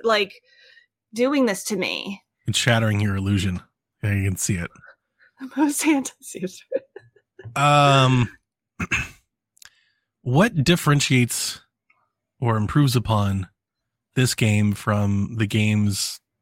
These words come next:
Speaker 2: that, like, it's resembling? What's, like, what's, like, the thing or things that it's doing, um, that kind of, like, makes it,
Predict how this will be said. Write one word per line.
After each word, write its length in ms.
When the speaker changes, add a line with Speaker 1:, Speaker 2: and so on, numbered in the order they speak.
Speaker 2:
that, 160
like, 220
it's 400
resembling? 600
What's, 180
like, 120
what's, 240
like, 180
the 120
thing 340
or 60
things 580
that 180
it's 140
doing, 600
um, 480
that 120
kind 200
of, 140
like, 220
makes 240
it, 120